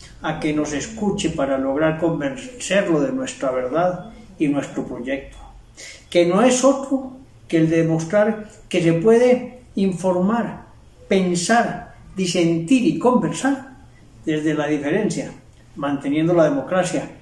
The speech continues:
como sistema de gobierno". Es importante contarles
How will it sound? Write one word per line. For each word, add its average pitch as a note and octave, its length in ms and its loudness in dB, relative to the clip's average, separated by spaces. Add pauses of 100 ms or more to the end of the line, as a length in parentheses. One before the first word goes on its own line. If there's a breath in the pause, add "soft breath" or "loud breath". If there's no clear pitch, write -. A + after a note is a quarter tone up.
(140)
como C3+ 240 -2
sistema C#3 460 -6
de C#3 100 -2
gobierno". B2 480 -6 (1000 loud breath)
Es D3+ 140 -2
importante F#3 600 0
contarles F#3+ 640 0